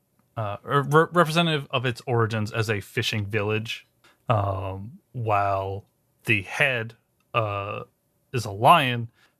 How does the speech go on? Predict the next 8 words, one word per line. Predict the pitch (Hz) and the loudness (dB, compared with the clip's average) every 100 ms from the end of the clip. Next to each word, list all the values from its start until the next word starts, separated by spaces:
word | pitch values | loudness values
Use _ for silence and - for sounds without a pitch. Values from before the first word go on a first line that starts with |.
| _ | _
based | 120 107 | 0 2
off | 127 113 | 2 2
of | 113 104 | 2 0
Singapore's | - 135 110 117 104 98 - 120 | 0 0 0 -2 -2 -4 -8 -8
original | 104 107 143 131 117 104 | -6 2 4 4 0 0
name, | 107 104 101 101 - | -2 -2 -4 -8 -10
Singapura, | - - 117 104 - 160 123 107 107 _ - | -6 0 0 0 4 6 6 -4 -10 _ 0
meaning | 139 147 120 104 107 | 2 2 0 -6 -12